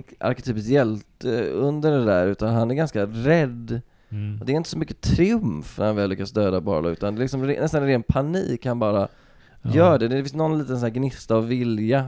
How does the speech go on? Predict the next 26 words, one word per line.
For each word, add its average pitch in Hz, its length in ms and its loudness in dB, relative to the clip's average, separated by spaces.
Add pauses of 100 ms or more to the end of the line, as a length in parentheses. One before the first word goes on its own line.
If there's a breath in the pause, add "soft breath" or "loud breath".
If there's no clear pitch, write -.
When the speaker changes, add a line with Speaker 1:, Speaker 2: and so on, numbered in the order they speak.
Speaker 1:
som 92 400 -6 (640 soft breath)
Speaker 2:
Ja, 110 100 -4
men 123 80 4
det 127 60 8
är 127 40 6
en 127 60 4
Speaker 1:
r-, 120 40 2 (160)
Speaker 2:
möda, 110 460 6
verkligen. 123 420 2
Speaker 1:
Ja. 90 60 -12 (280 loud breath)
Speaker 2:
Det, 127 180 0
och 139 160 0
det, 135 240 6
det 127 140 4
är 113 40 6
heller 113 200 4
inte 151 280 0
den 107 280 2
här 101 380 2 (520)
triumfen 104 800 -2
som 120 180 -4
jag 101 120 2
upplevde 92 1040 -2 (280)
i, 107 60 -2 (260)
i 107 40 -2
Dracula, 95 760 0